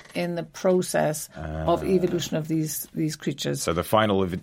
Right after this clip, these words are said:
Speaker 2: addition would be the Tyrannosaurus rex then?
Speaker 1: At the end of the steps, yes.
Speaker 2: Gotcha.
Speaker 1: Um, so a stepping stone is often,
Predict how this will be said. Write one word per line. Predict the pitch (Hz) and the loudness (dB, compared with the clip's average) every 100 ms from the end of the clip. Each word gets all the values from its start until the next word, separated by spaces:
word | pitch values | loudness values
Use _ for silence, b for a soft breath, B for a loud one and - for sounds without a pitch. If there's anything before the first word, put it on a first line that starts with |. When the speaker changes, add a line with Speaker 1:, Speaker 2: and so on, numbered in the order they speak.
| - | -2
Speaker 2:
addition | 95 101 - 87 85 | 0 2 0 -2 -2
would | 85 | -2
be | 90 | -4
the | 85 | -6
Tyrannosaurus | 80 90 82 78 78 76 | -4 -2 -2 -2 -6 -2
rex | 92 82 - | -2 -2 -6
then? | - - _ - | -14 -16 _ 6
Speaker 1:
At | 302 | 8
the | 294 | 8
end | 247 226 | 8 6
of | 190 | 4
the | 190 | 2
steps, | 185 - 220 - - - - | 2 4 4 2 -6 -6 2
yes. | 175 151 143 - | 4 4 2 -2
Speaker 2:
Gotcha. | 101 - 175 170 | 0 4 4 4
Speaker 1:
Um, | 175 | 2
so | 180 202 | 2 2
a | |
stepping | 202 294 277 262 | 6 6 6 4
stone | - 214 190 | 4 4 4
is | 185 | 4
often, | 185 - 196 175 175 - | 2 2 0 2 0 -6